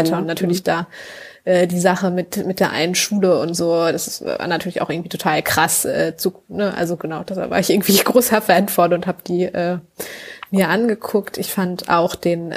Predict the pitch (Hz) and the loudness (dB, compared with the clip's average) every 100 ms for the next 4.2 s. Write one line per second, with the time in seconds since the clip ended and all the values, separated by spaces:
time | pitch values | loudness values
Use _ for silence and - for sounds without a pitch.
0 | - 165 160 160 165 180 190 - 220 - | -2 -2 -4 -10 -8 -2 -2 2 2 4
1 | 233 208 - 220 - 208 196 190 - 190 | 2 2 0 -2 -2 -2 0 -2 -4 -2
2 | 185 185 196 214 - - 196 - 202 190 | 0 0 0 -2 -2 -2 -2 0 2 2
3 | - 196 190 180 - 196 190 185 - 180 | 0 0 0 -4 0 0 2 -2 2 2
4 | 190 - | 2 -4